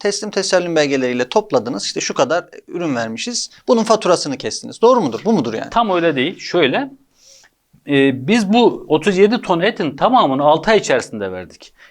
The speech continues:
Speaker 2: Yani bunların faturası kırk altı güne sıkıştı. Ancak toplamı altı aylık tüketimdir.
Speaker 1: Tamam, ay-, ben de ondan
Speaker 2: Evet.
Speaker 1: aslında
Speaker 2: Yani alt-,
Speaker 1: bahsettim.
Speaker 2: top-,
Speaker 1: Altı
Speaker 2: altı
Speaker 1: aylık.
Speaker 2: ay içerisinde tüketilmiş malların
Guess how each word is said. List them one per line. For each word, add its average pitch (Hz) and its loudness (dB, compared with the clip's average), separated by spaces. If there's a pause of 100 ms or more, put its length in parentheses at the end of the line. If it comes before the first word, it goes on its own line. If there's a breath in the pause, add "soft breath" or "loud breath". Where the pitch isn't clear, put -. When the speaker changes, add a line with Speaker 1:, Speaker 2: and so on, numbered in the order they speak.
Speaker 2:
Yani 131 0
bunların 156 0
faturası 160 -2
kırk 147 -6
altı 147 0
güne 143 -2
sıkıştı. - -4
Ancak 175 2
toplamı 175 2
altı 160 4
aylık 175 0
tüketimdir. 104 -12
Speaker 1:
Tamam, 170 -2
ay-, 190 0
ben 214 0
de 220 -2
ondan 214 2
Speaker 2:
Evet. 262 -14
Speaker 1:
aslında 156 -4
Speaker 2:
Yani 156 -2
alt-, 165 4
Speaker 1:
bahsettim. 175 -4
Speaker 2:
top-, 190 2
Speaker 1:
Altı 185 0
Speaker 2:
altı 180 6
Speaker 1:
aylık. 143 -2
Speaker 2:
ay 247 2
içerisinde 196 -4
tüketilmiş 190 -6
malların 208 0